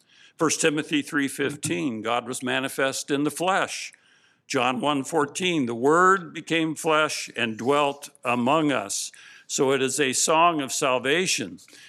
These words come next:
Theologians use a particular word to talk about this incarnation, this advent of Christ. They call the birth of Christ the incarnation. That word means that God came to earth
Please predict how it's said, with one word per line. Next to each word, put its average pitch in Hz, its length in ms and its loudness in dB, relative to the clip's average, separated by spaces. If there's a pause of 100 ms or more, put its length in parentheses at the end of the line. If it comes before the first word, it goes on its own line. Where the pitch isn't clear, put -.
(200)
Theologians 165 880 2
use 147 200 2
a 147 60 -2
particular 139 640 0
word 147 380 2
to 107 100 -8
talk 139 340 0
about 127 340 -2
this 127 200 -6
incarnation, 143 1200 -2
this 120 260 -2
advent 131 600 -2
of 117 160 -10
Christ. 127 480 -2
They 120 100 -6
call 156 200 0
the 143 100 -2
birth 143 340 0
of 139 100 -10
Christ 131 340 -2 (240)
the 135 180 0
incarnation. 131 1120 0 (300)
That 139 180 0
word 147 340 2
means 143 340 2
that 123 180 -6
God 135 300 0
came 202 380 0
to 131 140 0
earth 113 320 0